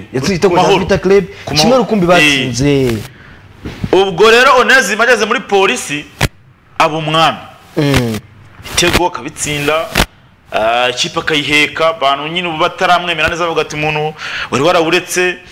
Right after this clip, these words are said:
Speaker 1: Ariko agenda akomeza kubitsinda.
Speaker 2: Akomeza kubitsinda.
Speaker 1: Mm.
Speaker 2: Onesime rero muri iyi minsi, niba ari uko wenda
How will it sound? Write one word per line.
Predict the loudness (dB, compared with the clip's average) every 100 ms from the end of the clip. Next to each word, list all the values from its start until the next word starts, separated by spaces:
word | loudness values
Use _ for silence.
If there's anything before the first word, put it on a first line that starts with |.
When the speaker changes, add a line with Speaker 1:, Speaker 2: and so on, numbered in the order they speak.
| -20 -20 -20 -20 -20 -20 -20 -10 -4
Speaker 1:
Ariko | -2 -2
agenda | -2 -2
akomeza | -2 -2 -2
kubitsinda. | -4 -4 -4 -4 -2 -2 -4 -8 -12
Speaker 2:
Akomeza | -8 -6 -4 -4 -4
kubitsinda. | -2 -4 -2 -2 0 0 0
Speaker 1:
Mm. | -4 -2 -2 -2 -2
Speaker 2:
Onesime | 0 2 2 0 0
rero | 4 4 6 4 0 -6 -6
muri | 0 2
iyi | 2
minsi, | 2 0 0 -2 -4 -6 -18 -20 -20 -20 -20 -20 -20 -20 -20 -20 -20 -18 -10 -4 -4 -4 -20 -20 -12 -2
niba | 2
ari | 2
uko | 2 2
wenda | 2 4 4 4 2